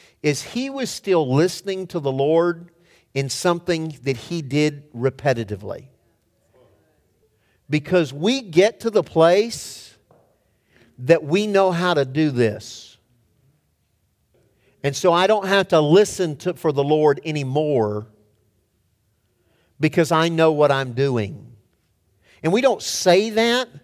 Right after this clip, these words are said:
but we're really not looking for him to speak because we're on autopilot. I know how to do this. This is my field. I do this all the time.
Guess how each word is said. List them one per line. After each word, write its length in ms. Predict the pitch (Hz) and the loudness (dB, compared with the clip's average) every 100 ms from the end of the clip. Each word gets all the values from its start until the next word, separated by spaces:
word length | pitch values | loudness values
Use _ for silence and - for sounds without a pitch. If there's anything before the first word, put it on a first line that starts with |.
| _ _ _ _ | _ _ _ _
but 100 | 165 | -2
we're 200 | 160 240 | 2 4
really 260 | 208 214 190 | 6 6 6
not 220 | 165 165 | 0 -2
looking 340 | 160 165 151 139 | 0 0 -2 -6
for 160 | 143 | -4
him 180 | 135 143 | -2 -4
to 100 | 123 | -6
speak 420 | - 170 156 151 | -6 -2 -2 -2
because 460 | 127 - 147 135 147 | -6 2 2 2 -2
we're 160 | 170 | 0
on 160 | 165 143 | 0 0
autopilot. 720 | 147 151 135 117 127 110 113 | 2 2 0 -2 0 0 0
I 140 | - 143 | -2 -2
know 240 | 139 139 | -2 -2
how 140 | 139 123 | -2 -2
to 100 | 113 | -4
do 160 | 139 | -6
this. 220 | 123 113 | -6 -6
This 200 | 156 143 | -8 -12
is 140 | 131 - | -14 -10
my 160 | 127 | -10
field. 340 | 113 160 120 - - - | -8 -4 -4 -6 -18 -6
I 120 | 139 | -4
do 200 | 127 156 | -2 -2
this 200 | 131 113 | -2 -2
all 160 | 131 117 | -2 -2
the 80 | 113 | -6
time. 460 | 160 - - 135 | -14 -16 -20 -20